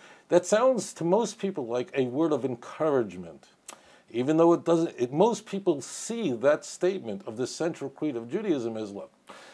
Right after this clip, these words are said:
even though it doesn't look good, or it really requires a lot of faith 'cause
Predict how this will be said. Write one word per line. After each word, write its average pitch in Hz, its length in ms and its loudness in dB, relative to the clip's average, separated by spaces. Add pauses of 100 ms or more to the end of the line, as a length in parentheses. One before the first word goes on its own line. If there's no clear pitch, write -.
(120)
even 190 240 2
though 160 140 6
it - 120 4
doesn't 135 380 4
look 113 240 2
good, 117 460 0 (320)
or 131 300 6
it 113 280 -2
really 143 360 6
requires 120 360 2
a 117 60 0
lot 113 80 2
of 95 80 -4
faith 110 260 -2
'cause 92 220 -12